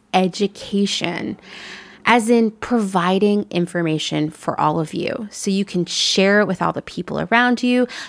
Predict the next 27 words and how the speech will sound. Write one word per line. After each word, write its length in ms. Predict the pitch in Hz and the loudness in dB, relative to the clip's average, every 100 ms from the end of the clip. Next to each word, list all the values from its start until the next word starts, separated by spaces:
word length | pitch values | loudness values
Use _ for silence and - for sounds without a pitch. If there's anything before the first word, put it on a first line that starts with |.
| - | -4
then 220 | 165 156 | -4 2
they 220 | 180 214 | 6 6
can 180 | 233 240 | 6 4
share 280 | 214 240 226 | 4 4 4
it 40 | |
with 140 | 214 175 | 2 0
everyone 360 | - 170 175 156 | -2 0 2 2
in 100 | 160 | 2
their 260 | 233 254 262 | 4 6 6
lives, 440 | 247 247 247 214 | 6 6 4 0
and 240 | - - | -8 -10
so 360 | - - 190 202 | -10 -4 2 4
on 380 | 214 214 214 214 | 4 4 0 -2
and 300 | 190 190 185 | -4 -4 -6
so 280 | - 160 160 | -2 2 4
on. 400 | 165 165 160 165 | 6 4 2 0
And 200 | 170 160 | -2 -2
then 200 | 160 151 | -2 -4
soon, 880 | - - - 311 240 214 233 269 - - - - - - _ _ - | -6 -4 4 6 8 8 6 4 2 -8 -20 -20 -20 -20 _ _ 4
everybody 760 | 302 311 320 330 311 311 320 | 6 6 6 6 6 6 8
knows 600 | 311 330 254 208 233 - - _ _ | 8 8 6 6 2 0 -14 _ _
that 200 | 277 277 | 0 0
clothing 640 | - 180 175 185 202 214 | 0 2 4 4 2 2
is 240 | - 202 180 | 0 0 2
made 240 | 160 160 | 2 2
by 160 | 170 180 | 0 0
people, 680 | - 277 - 165 170 185 | 0 2 4 6 6 2